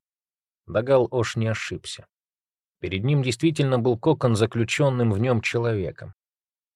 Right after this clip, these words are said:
Сейчас от несчастного остались лишь наполовину растворенные конечности,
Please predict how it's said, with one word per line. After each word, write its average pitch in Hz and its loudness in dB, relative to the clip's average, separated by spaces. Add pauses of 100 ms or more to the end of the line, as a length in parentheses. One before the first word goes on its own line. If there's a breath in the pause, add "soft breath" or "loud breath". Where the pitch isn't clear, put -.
Сейчас 120 2
от 113 0
несчастного 110 4
остались 107 2
лишь 110 0
наполовину 107 4
растворенные 107 4
конечности, 104 -2